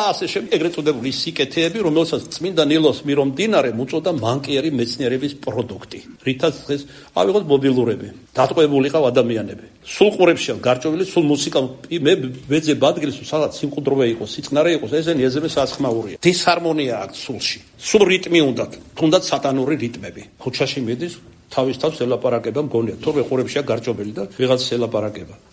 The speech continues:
ინტერნეტში შვილები დაავადებული არიან. მიუხედავად იმისა, რომ პროფესორი ყავს, ბიოლოგი და მთხოვე და თანამედროვე დასავლელი და აქაური მეცნიერების ნააზრევი ვათარგმნილე და ქადაგებაშიც გაგაცანით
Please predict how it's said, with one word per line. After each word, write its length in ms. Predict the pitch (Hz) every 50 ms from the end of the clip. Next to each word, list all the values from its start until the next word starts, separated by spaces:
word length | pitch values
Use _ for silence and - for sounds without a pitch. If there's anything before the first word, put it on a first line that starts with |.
| _ 180
ინტერნეტში 580 | 196 208 202 202 185 170 180 165 175 - - - - - - _ _ _ -
შვილები 540 | - - - 226 262 254 233 208 147 120 123 120 - -
დაავადებული 600 | 196 190 190 196 196 190 165 185 165 160 170 160 151
არიან. 240 | 139 123 117 101 - - _ -
მიუხედავად 640 | 127 156 175 190 208 - - 196 196 196 185 180 160 - 170
იმისა, 180 | 170 139 - 147
რომ 60 | 123 -
პროფესორი 540 | - 165 170 170 180 175 175 170 156 143 143
ყავს, 200 | 139 139 139 127 -
ბიოლოგი 420 | - 143 147 156 156 143 120 120 127 123
და 40 | 110
მთხოვე 320 | 104 - - - 165 160 156 -
და 60 | 123 120 - - - - - -
თანამედროვე 720 | - - 160 160 175 175 175 170 170 165 160 160 139 139 120 - - - -
დასავლელი 640 | - 143 143 139 - 170 165 160 165 160 151 139 127
და 100 | 120 127 123 127 120
აქაური 300 | - 160 151 143 135 131
მეცნიერების 640 | 107 110 127 131 - - 160 156 156 147 127 120 113 - 120
ნააზრევი 580 | 113 123 135 139 139 139 143 139 135 120 113 104 - - - - -
ვათარგმნილე 680 | 110 123 143 151 - 175 202 - - 180 185 170 147 127 120
და 60 | 120 104 -
ქადაგებაშიც 640 | - 151 147 175 170 151 156 151 147 - - 135 - -
გაგაცანით 500 | 127 123 127 139 127 - - 131 117 110